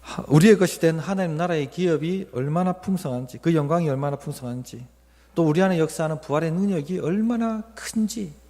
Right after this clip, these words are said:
하는 것을 알기를 원합니다 하고 기도하고 있습니다.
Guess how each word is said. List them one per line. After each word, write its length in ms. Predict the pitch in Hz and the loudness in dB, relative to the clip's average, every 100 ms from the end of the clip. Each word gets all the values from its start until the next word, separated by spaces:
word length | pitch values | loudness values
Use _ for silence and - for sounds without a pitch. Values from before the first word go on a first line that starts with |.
| - - - - - - - - - - - | -20 -20 -20 -20 -20 -20 -20 -20 -20 -20 -20
하는 300 | - 180 190 | 2 8 10
것을 460 | 170 127 - 170 180 - - - - - | 8 6 4 2 0 -12 -20 -20 -14 -2
알기를 400 | 110 110 139 147 | 0 2 4 4
원합니다 720 | 117 104 107 107 107 90 110 | 4 -2 -4 -6 -6 -8 -6
하고 480 | 190 202 226 233 - | -2 2 2 0 -12
기도하고 380 | - 160 120 95 | -2 4 4 2
있습니다. 400 | 87 - 110 - | -2 -4 -6 -8